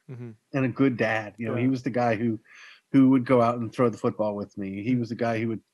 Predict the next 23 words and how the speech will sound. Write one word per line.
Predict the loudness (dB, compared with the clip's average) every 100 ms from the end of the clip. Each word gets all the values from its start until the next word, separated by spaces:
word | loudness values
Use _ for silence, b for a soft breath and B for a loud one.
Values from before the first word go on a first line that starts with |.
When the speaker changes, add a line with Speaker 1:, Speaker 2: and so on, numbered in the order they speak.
| _
Speaker 2:
teach | -2 0 0
me |
how | -4
to | -4
throw | -2 -2 -2 -4 -6
a, | -4 -4 -6
a | -8
knuckleball. | -6 -6 -6 -6 -6 -8 -8
Speaker 1:
Hmm. | -8 -8 -12 B B B _ -4
Speaker 2:
Um, | -2 0 -2 -4 -8 -16 _ _ _ _ _ _ _ _ _ _ _ _
and | -2 2 2 2
he | 2
was | 2
the | 2
guy | 4 4
who | 6
would | 4
sit | 0 -4 -2
down. | 0 0 -2 -4 -6
I |
mean, | -6
not | -6 -8
that | -12